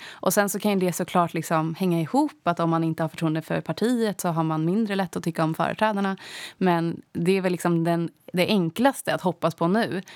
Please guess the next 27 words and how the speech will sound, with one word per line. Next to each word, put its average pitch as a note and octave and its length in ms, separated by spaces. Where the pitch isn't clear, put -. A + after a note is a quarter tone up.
för F#3 80
att E3+ 100
Märta D#3+ 640
ändå E3 260
så - 120
här - 180
är G#3 180
en F3 140
ganska E3 480
karismatisk F3+ 840
person, F3+ 440
eller D#3+ 120
så D#3+ 100
här, D3 140
förhoppningsvis F3+ 760
att E3 100
hon E3+ 140
skulle D#3+ 200
kunna E3+ 360
få - 120
upp B3+ 180
siffrorna. F3 320
Alltså, - 200
nu A3+ 140
kom B3+ 200
det G#3+ 60
nyligen, G#3 460